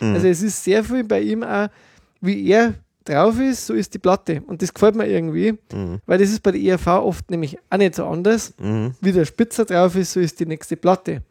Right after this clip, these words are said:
Speaker 1: Mhm,
Speaker 2: Also
Speaker 1: genau, ja.
Speaker 2: ich find schon, dass so ist.
Speaker 1: Ja, ja.
Speaker 2: Und, ähm,
Speaker 1: Ja.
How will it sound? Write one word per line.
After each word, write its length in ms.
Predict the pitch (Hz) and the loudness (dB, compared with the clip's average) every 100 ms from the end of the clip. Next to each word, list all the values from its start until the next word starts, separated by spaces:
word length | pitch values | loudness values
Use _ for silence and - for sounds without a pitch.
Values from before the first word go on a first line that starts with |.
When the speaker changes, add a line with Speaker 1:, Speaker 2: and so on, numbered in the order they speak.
| _ | _
Speaker 1:
Mhm, 400 | - 107 98 117 - | -4 -2 -2 -4 -2
Speaker 2:
Also 220 | 160 160 | 0 2
Speaker 1:
genau, 120 | 190 | 2
ja. 140 | 92 | 2
Speaker 2:
ich 80 | 226 | 2
find 220 | - 233 202 | 2 0 0
schon, 160 | 185 | 0
dass 240 | 185 156 - | 2 2 0
so 80 | |
ist. 300 | - 165 - - | -2 -2 -4 -4
Speaker 1:
Ja, 80 | 113 | 4
ja. 160 | 104 101 | 6 6
Speaker 2:
Und, 200 | 95 117 | 2 -2
ähm, 40 | 208 | 0
Speaker 1:
Ja. 420 | 180 170 92 | 4 2 2